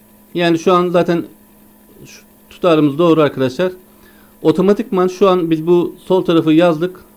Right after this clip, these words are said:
Sağ tarafı kesintileri yazdığımız için mal müdürlüğü ya da saymanlık bunu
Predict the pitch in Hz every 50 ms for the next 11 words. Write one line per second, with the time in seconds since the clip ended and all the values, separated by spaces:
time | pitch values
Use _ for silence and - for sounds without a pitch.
0 | _ _ - - - - - - - - 175 185 180 180 165 156 156 165 160 -
1 | 165 156 - 160 165 165 - 170 180 180 175 175 170 165 156 180 190 185 165 147
2 | - - 185 185 - - - - - - - - - - - _ - - 131 123
3 | - - - - 143 143 160 196 214 214 202 185 170 156 147 139 139 147 147 151
4 | 147 - - 170 175 175 175 170 160 156 156 - 165 165 165 165